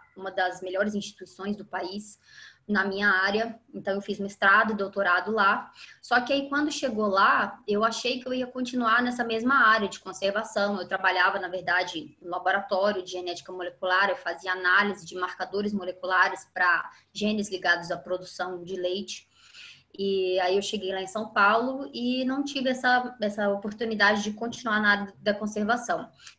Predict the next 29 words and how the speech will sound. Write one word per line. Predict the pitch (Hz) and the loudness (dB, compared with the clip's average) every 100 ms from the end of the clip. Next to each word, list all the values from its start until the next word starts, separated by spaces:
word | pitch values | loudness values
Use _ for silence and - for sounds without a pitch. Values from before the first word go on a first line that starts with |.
| _ | _
Então, | 202 | 0
eu | |
fui | 208 214 | 2 0
trabalhar | 202 202 185 185 | 0 4 2 2
com | 190 | 2
gado | 180 175 - | 2 2 -2
de | 202 | -4
corte. | 196 208 - 294 302 - _ _ _ _ _ _ _ - _ 214 | -2 -2 -2 -6 -6 -10 _ _ _ _ _ _ _ -20 _ -4
E | 196 190 190 185 185 185 | 2 4 4 4 2 -2
a | 196 | -2
minha | 196 196 | 0 0
orientadora, | 202 202 196 196 185 180 | 0 0 0 2 0 0
ela | 175 | -2
trabalhava | 180 185 190 180 - | -2 0 2 0 -2
com | - | -4
melhoramento | 202 202 202 208 226 220 | 0 2 4 4 0 -2
genético, | 226 262 247 175 170 - 180 | 0 2 2 0 -4 -10 -8
né? | 180 190 | -6 -6
Que | - | -6
daí | - 185 190 | -4 -2 -2
já | 196 | -2
é | 190 | 0
uma | 202 190 | 0 0
outra | 196 220 | 0 -4
pegada, | 214 220 196 185 185 | -4 -4 0 0 0
é | |
uma | 190 190 | -2 -4
outra | 208 247 | -2 2
área | 208 190 208 220 | 6 6 6 0